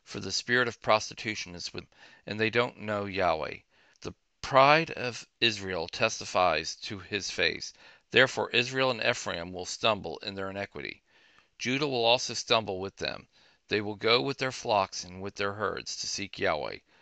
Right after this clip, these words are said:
but they won't find him. He has withdrawn himself from them. They are unfaithful to Yahweh, for they have borne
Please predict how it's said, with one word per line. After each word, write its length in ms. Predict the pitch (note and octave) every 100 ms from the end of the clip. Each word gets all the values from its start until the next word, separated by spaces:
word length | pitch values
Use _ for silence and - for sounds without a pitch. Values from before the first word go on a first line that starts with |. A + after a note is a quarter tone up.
| _ _
but 100 | -
they 140 | - G2
won't 280 | G#2+ G#2+ -
find 360 | G2+ F#2+ F2
him. 220 | D#2+ - _ _ _ _ _
He 220 | - A#2+
has 180 | A2+ -
withdrawn 460 | G#2+ - B2 B2
himself 400 | A2 F2+ G2+ D#2+
from 180 | - E2+
them. 240 | D#2 G#1 - _ _ _ _ _
They 140 | G#2
are 120 | G2+ G2
unfaithful 600 | F#2+ - A#2+ - C#3 C#3
to 120 | C#3
Yahweh, 440 | B2 F2 C2+ A#1 -
for 180 | - F2
they 160 | G2+ G2+
have 180 | F2 -
borne 300 | A2 F#2+